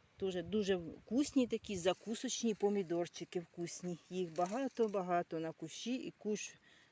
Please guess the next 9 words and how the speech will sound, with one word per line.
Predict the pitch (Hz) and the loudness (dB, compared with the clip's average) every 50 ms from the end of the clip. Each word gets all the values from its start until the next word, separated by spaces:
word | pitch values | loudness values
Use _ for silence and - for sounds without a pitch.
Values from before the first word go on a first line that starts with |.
| _ _ | _ _
дуже | 175 214 208 185 180 180 | -2 0 0 2 2 0
високий. | 160 165 175 - - - 233 262 269 - - 254 247 233 - - _ _ - - - - - - - - - - - - - - - - - - _ _ _ - - - - - - - - _ _ | 0 0 -2 -2 2 4 4 4 4 4 2 2 2 2 -2 -8 _ _ -20 -20 -20 -20 -20 -20 -20 -20 -20 -8 -6 -6 -6 -6 -10 -12 -18 -20 _ _ _ -20 -20 -20 -20 -20 -20 -20 -20 _ _
Ось, | 196 190 202 190 - - | -10 -8 -8 -8 -8 -8
ну | 196 190 | -10 -8
тут | - 208 190 196 | -8 -8 -6 -4
вже | 196 190 190 | -4 -2 -2
нема | 190 190 190 190 185 180 - | 0 0 2 0 0 0 0
куди | 202 175 185 | 0 2 2
його | 190 180 185 175 175 180 165 | 4 4 2 2 2 0 -2